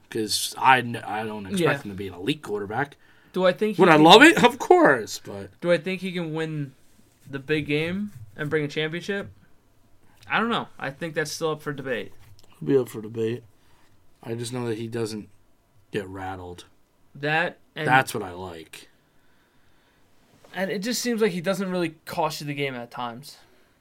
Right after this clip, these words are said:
Speaker 1: No, I
Speaker 2: Where
Speaker 1: don't
Speaker 2: it's
Speaker 1: think
Speaker 2: like,
Speaker 1: he does.
Speaker 2: where it's play calling or whatever, make
Speaker 1: Yeah.
Speaker 2: coaching, where that's your ultimate downfall, where him alone, I mean, you're not really gonna see him throw, like, four picks in a fucking game.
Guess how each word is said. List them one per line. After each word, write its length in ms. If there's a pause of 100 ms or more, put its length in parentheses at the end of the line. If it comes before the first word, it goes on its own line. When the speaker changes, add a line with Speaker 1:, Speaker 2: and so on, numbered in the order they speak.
(380)
Speaker 1:
No, 200
I 220
Speaker 2:
Where 100
Speaker 1:
don't 40
Speaker 2:
it's 80
Speaker 1:
think 80
Speaker 2:
like, 180
Speaker 1:
he 60
does. 320
Speaker 2:
where 140
it's 100
play 260
calling 640
or 120
whatever, 360
make 200
Speaker 1:
Yeah. 140
Speaker 2:
coaching, 460 (380)
where 340
that's 500
your 220
ultimate 340
downfall, 420
where 140
him 460
alone, 560 (300)
I 100
mean, 320 (600)
you're 120
not 140
really 160
gonna 120
see 140
him 120
throw, 280
like, 160
four 240
picks 320
in 60
a 40
fucking 300
game. 360